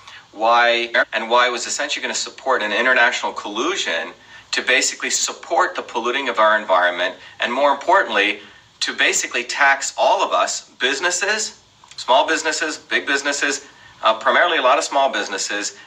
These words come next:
and every consumer here with a carbon tax. And it's a very simple, uh, ex-, exposition of this, and I hope I make it clear to you. And obviously, if you have questions, we're periscoping, you're welcome to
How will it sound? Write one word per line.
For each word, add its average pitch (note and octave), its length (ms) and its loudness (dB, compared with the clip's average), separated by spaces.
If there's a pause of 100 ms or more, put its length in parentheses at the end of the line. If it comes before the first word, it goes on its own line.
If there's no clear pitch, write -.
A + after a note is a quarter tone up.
and A2+ 100 -2
every C3+ 280 2
consumer D3+ 480 -4
here G#2 320 2
with G#2 160 -6
a G2+ 40 0
carbon G#2 400 0
tax. - 560 -2 (440)
And B2+ 180 0
it's - 140 -4
a - 40 -4
very E3 280 2
simple, C#3+ 840 -2 (280)
uh, A2+ 280 4
ex-, - 360 -2
exposition - 640 -2
of - 100 -6
this, - 280 -2
and A#2+ 100 -2
I - 120 4
hope C3+ 280 0 (300)
I A#2 100 2
make A#2+ 240 0
it A#2+ 80 -4
clear A#2 240 0
to G2+ 60 0
you. - 220 -4 (260)
And - 100 0
obviously, C3+ 340 2
if - 80 -6
you B2 60 2
have A#2 80 0
questions, C3 560 -2
we're - 80 -4
periscoping, - 720 -2
you're G2 100 -2
welcome G#2 380 -2
to G2 280 -2